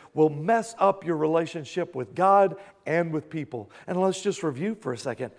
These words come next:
What are the two big commands? To love the Lord with all our heart, mind, soul, and strength, and to love our neighbor as ourselves. Unrepentant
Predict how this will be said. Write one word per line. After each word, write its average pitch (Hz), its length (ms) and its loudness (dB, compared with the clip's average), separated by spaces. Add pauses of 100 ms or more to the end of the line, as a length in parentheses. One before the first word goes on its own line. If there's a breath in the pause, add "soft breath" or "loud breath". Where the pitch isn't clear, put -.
(240 loud breath)
What 185 380 4
are 165 200 2
the 143 120 -4
two 190 420 -8
big 139 440 -6
commands? 123 640 -14 (420)
To 151 60 -4
love 139 400 4
the 202 60 6
Lord 156 500 6 (340 loud breath)
with - 120 -14
all 131 180 -2
our 113 100 -4
heart, 165 440 0
mind, 131 360 -8
soul, 127 440 -6
and 113 140 -16
strength, - 380 -16 (960)
and 110 100 -18
to - 80 -14
love 131 580 -2
our 110 460 -8 (840)
neighbor 110 500 -10 (560)
as 107 140 -14
ourselves. 107 400 -14 (2000)
Unrepentant 139 640 -10